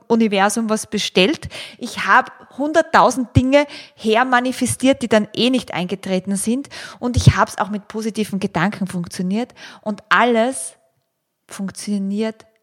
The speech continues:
jo eh. Also, es funktioniert manchmal und manchmal auch nicht. Und woran das liegt, das mag ich dir heute ein bisschen erzählen. Und nicht, dass das jetzt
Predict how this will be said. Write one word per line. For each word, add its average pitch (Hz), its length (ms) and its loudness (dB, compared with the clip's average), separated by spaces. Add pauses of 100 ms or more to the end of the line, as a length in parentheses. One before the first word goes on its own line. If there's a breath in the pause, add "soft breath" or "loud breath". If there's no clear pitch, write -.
jo 185 340 0
eh. 165 360 4 (260)
Also, 180 260 4 (880)
es - 140 -14
funktioniert 185 400 -2
manchmal 185 680 -6 (520)
und 175 160 -10
manchmal 175 400 -8
auch - 160 -12
nicht. - 360 -12 (760 loud breath)
Und 202 200 -4
woran 208 520 0
das 277 220 -4
liegt, 233 580 -2 (800)
das 190 120 -10
mag 196 200 -2
ich 208 100 -18
dir 196 160 -4
heute 190 200 -2
ein 190 60 -8
bisschen 190 280 -10
erzählen. 190 440 -2 (280 loud breath)
Und 214 160 -4
nicht, 359 220 -6
dass 285 140 -2
das 220 220 0
jetzt - 280 2